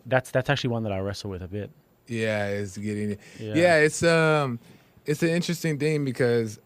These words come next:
Speaker 2: I've realized that, um, I think, and you can let me know what you think about it, is that I think that the absolute way to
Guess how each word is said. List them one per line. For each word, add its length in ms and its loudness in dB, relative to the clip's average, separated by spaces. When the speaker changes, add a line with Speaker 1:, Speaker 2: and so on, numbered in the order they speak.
Speaker 2:
I've 260 0
realized 480 0
that, 580 0
um, 480 -6
I 140 2
think, 460 -2
and 80 -4
you 80 0
can 120 -2
let 100 0
me 80 -2
know 80 0
what 140 -4
you 80 -4
think 160 -2
about 260 0
it, 140 -4
is 220 -2
that 180 2
I 140 -2
think 340 -2
that 380 0
the 280 0
absolute 800 -2
way 440 2
to 680 -6